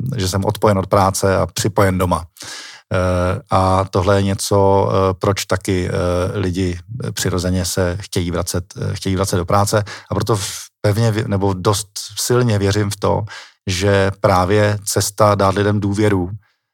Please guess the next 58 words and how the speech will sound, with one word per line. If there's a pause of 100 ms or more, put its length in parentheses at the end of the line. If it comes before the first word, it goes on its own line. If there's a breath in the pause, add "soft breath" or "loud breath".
(180)
eh,
že
nemáme
žádný
centrální
pravidla
a
říkáme
jenom, (440)
zařiďte
si
to
v-,
se
svým
okolím,
se
svým
týmem, (320 loud breath)
jak
chcete, (600 loud breath)
eh, (180)
a
je
to
jenom
na
vás, (680 soft breath)
eh,
kdy
půjdete
do
práce,
kdy
ne,
kdy
se
dohodnete,
že
se
chcete
všichni
potkat
ve
středu,
tak
tam
všichni
buďte
ve
středu,
my
vám
to
nebudeme
z
centrály
ordinovat,